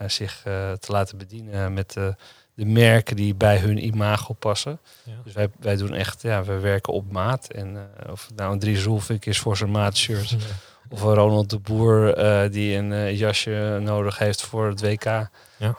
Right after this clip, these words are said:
Speaker 1: Of een Robert Doornbos voor de Formule één wedstrijden. Eh, ja, da-, daar weten wij bij hun imago een kledingstijl bij te ontwikkelen.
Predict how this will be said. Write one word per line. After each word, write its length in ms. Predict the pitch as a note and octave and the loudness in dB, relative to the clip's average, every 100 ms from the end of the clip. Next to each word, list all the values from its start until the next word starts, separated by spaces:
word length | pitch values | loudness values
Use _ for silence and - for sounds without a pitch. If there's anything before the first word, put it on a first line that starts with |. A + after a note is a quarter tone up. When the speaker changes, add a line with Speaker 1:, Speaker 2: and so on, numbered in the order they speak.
| - | -8
Speaker 1:
Of 140 | - | -2
een 100 | A#2 | 2
Robert 280 | A#2 G#2+ G2+ | 2 2 2
Doornbos 440 | A#2 A2 A2 A2 | 4 4 2 -2
voor 160 | - G#2+ | -2 -6
de 100 | G#2+ | -6
Formule 280 | - A2 G#2+ | -6 -4 0
één 200 | A#2+ A#2 | 0 0
wedstrijden. 680 | G2+ - G2 F#2 G#2 G2+ | -2 -2 -2 -2 -2 -4
Eh, 300 | A#2 A2 G#2+ | -2 -4 -2
ja, 180 | A#2 G2+ | -2 -2
da-, 240 | F2+ G2+ G2 | -2 -4 -2
daar 300 | G#2 G2+ F#2+ | 0 -2 0
weten 320 | G#2+ G#2+ G#2 | -2 -2 -2
wij 320 | G2+ G2 G2 - - _ | 0 0 -2 -6 -16 _
bij 160 | A2+ G2+ | -2 0
hun 200 | G#2+ - | 0 0
imago 720 | A2 A2 A2+ A2+ - G2+ G2+ | 0 2 4 2 2 0 2
een 160 | G2+ F#2+ | -2 -4
kledingstijl 720 | A2 A2+ B2+ - C3+ B2+ A#2 | 0 0 0 0 2 2 4
bij 240 | A#2 A2 | 4 2
te 100 | G#2+ | 0
ontwikkelen. 540 | A2 G#2 G#2+ - G#2+ | -8 -10 -12 -8 -6